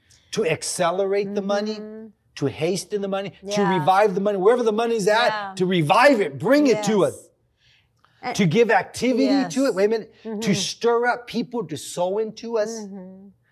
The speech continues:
Speaker 1: And to stimulate this money to
Speaker 2: Mm-hmm.
Speaker 1: bring life to it. So Nettie,
Speaker 2: Mm-hmm.
Speaker 1: we came in agreement, me and you, we
Speaker 2: Yes.
Speaker 1: prayed, we lifted up, we said,
Speaker 2: Mm-hmm.
Speaker 1: "Father, we believe this is
Speaker 2: Yeah.
Speaker 1: you." We've been sowing and tithing
Speaker 2: Yeah.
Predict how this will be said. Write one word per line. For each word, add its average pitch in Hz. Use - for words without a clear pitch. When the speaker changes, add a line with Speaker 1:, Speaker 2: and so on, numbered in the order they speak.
Speaker 1:
And 151
to 147
stimulate 156
this 135
money 143
to 208
Speaker 2:
Mm-hmm. 190
Speaker 1:
bring 135
life 127
to 110
it. -
So 170
Nettie, 170
Speaker 2:
Mm-hmm. 196
Speaker 1:
we 165
came 165
in 208
agreement, 170
me 143
and -
you, 151
we 156
Speaker 2:
Yes. 135
Speaker 1:
prayed, 196
we 151
lifted 202
up, 208
we 180
said, 196
Speaker 2:
Mm-hmm. 202
Speaker 1:
"Father, 190
we 185
believe 180
this 208
is 196
Speaker 2:
Yeah. 170
Speaker 1:
you." 208
We've 196
been 156
sowing 202
and 151
tithing 214
Speaker 2:
Yeah. 208